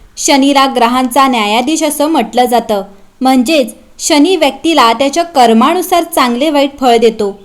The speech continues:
तसेच शनीच्या चालीमुळे होणारा परिणाम हा हळूहळू होणार असतो. याचं कारण म्हणजे शनी सर्व ग्रहांमध्ये सर्वात धीम्या गतीने चालणारा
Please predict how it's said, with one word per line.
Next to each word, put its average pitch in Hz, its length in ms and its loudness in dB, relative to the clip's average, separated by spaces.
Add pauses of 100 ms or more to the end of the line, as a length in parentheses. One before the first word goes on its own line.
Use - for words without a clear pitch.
(340)
तसेच 285 400 0
शनीच्या 262 440 0
चालीमुळे 277 640 2
होणारा 247 480 2
परिणाम 254 680 2
हा 320 200 2
हळूहळू 285 560 2
होणार 240 320 2
असतो. 226 320 -2 (420)
याचं 285 280 2
कारण 294 400 2
म्हणजे 269 460 4
शनी 285 380 0
सर्व 277 380 2 (140)
ग्रहांमध्ये 262 640 0
सर्वात 254 640 0
धीम्या 233 400 0
गतीने 311 380 0
चालणारा 247 500 2